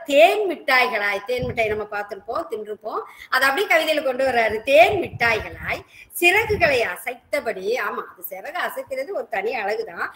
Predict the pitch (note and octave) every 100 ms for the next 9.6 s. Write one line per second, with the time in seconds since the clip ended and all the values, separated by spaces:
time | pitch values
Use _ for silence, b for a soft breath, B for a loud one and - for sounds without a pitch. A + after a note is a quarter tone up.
0 | B B D4+ G#4+ A#4 A4+ G4 F4+ G4+ F#4+
1 | D4+ D#4 E4 E4 D#4 D#4 D4 A#3 C#4+ D4
2 | D4+ D4 C#4+ A#3 A3+ A3+ G#3+ G#3 A3+ C4
3 | C4+ C4+ C4+ B3+ G3+ F#3+ C#4+ E4 E4 D4+
4 | B3 B3 B3 - _ B B G#3 G#3+ A3
5 | A3+ A3+ B3+ B3+ B3 B3 B3 B3 F#3+ F3+
6 | G3 A#3+ C4 C4 B3+ B3+ B3 A#3 B B
7 | B3 B3+ D4+ E4 F4 B3+ G#3 G3+ G3+ G#3
8 | A3 A3+ A3+ A#3 C#4+ D4+ D#4 E4+ E4+ C#4+
9 | A3 A3 A3+ A3 F#3+